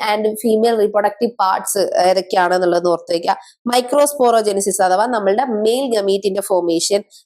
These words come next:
then മെഗാസ്പോറോജെനിസിസ് ഫീമെയിൽ ഗമീറ്റ്, പിന്നെ എന്താണ് ഫോ-, ആ, പോളിനേഷൻ, അതുപോലെ തന്നെ ഫെർട്ടിലൈസേഷൻ,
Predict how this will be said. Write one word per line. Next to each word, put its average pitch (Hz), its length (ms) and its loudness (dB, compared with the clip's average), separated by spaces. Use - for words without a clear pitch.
then 226 100 0
മെഗാസ്പോറോജെനിസിസ് 226 1300 2
ഫീമെയിൽ 208 460 2
ഗമീറ്റ്, 180 280 0
പിന്നെ 262 160 0
എന്താണ് 254 400 0
ഫോ-, 190 400 0
ആ, 190 160 4
പോളിനേഷൻ, 190 760 0
അതുപോലെ 185 420 -2
തന്നെ 185 140 -2
ഫെർട്ടിലൈസേഷൻ, 185 920 0